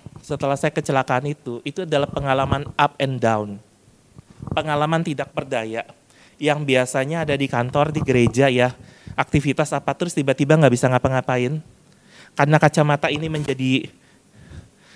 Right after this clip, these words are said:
eh, terlalu longgar, ya, eh, dan ini kan dalam keadaan masih bengkak gitu, ya, sehingga tidak bisa pakai kacamata. Seminggu per-, pertama tidak lihat handphone, itu rasanya sebuah hal yang,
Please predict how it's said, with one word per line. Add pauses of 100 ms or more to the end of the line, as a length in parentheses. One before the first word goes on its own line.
eh, (120)
terlalu
longgar,
ya, (560)
eh,
dan (320)
ini
kan
dalam
keadaan
masih
bengkak
gitu,
ya, (400)
sehingga
tidak
bisa
pakai
kacamata.
Seminggu
per-, (240)
pertama (480)
tidak
lihat
handphone,
itu
rasanya
sebuah
hal
yang,